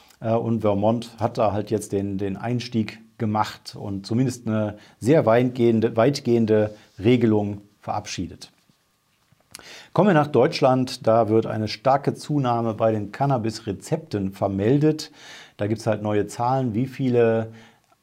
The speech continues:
Einheiten Cannabis-Medikamente von den gesetzlichen Krankenkassen bezahlt worden sind. Nur um die geht's hier bei dieser Geschichte.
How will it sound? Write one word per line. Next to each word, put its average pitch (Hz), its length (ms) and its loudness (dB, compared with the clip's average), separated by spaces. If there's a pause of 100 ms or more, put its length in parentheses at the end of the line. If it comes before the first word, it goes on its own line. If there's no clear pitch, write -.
Einheiten 131 640 0
Cannabis-Medikamente 113 1200 -2
von 131 280 -4
den 120 160 -2
gesetzlichen 110 520 -6
Krankenkassen 110 840 -8
bezahlt 117 560 -4
worden 123 300 -2
sind. 180 360 0
Nur 151 200 0
um 113 160 -4
die 127 180 -2
geht's 120 320 -2
hier 143 160 -2
bei 120 140 0
dieser 117 280 0
Geschichte. 113 680 -2